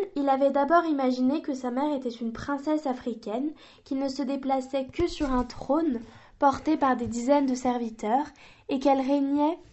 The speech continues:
sur un royaume magnifique. Puis il préféra penser que son père était un roi indigène, puissant et valeureux,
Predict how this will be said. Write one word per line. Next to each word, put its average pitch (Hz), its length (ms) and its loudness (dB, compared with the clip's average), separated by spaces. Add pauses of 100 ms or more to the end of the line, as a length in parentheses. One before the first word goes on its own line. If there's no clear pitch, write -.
(140)
sur 269 220 -2
un 262 120 4
royaume 262 440 4
magnifique. 233 920 -4 (220)
Puis 294 180 2
il 269 160 4
préféra 311 540 4
penser 294 440 -2
que 285 120 -4
son 240 180 -4
père 254 260 2
était 240 260 -2
un 214 100 -2
roi 247 360 2
indigène, 233 640 0 (260)
puissant 277 520 0
et 240 100 2
valeureux, 214 460 0